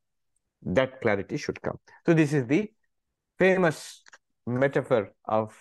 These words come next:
uh, uh, archery, a spiritual archery, not actually shooting somebody full of arrows, but, uh, spiritual archery,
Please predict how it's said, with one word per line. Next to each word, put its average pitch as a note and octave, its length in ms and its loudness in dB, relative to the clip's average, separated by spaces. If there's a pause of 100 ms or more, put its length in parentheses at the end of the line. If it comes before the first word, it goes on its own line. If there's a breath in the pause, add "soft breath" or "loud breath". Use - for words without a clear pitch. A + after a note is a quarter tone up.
uh, G2 260 0 (800 soft breath)
uh, - 200 -6 (100)
archery, - 600 -2 (280)
a G#2+ 60 -6
spiritual F#3+ 760 2
archery, - 480 -8 (380)
not D3 260 -2
actually D3+ 400 2
shooting D3 400 -4
somebody C#3 400 -2
full B2+ 220 0
of A#2 160 -2
arrows, A#2 340 0 (340)
but, A2 300 -2 (380)
uh, F#2+ 160 -2
spiritual D3+ 680 0
archery, G#2 500 -4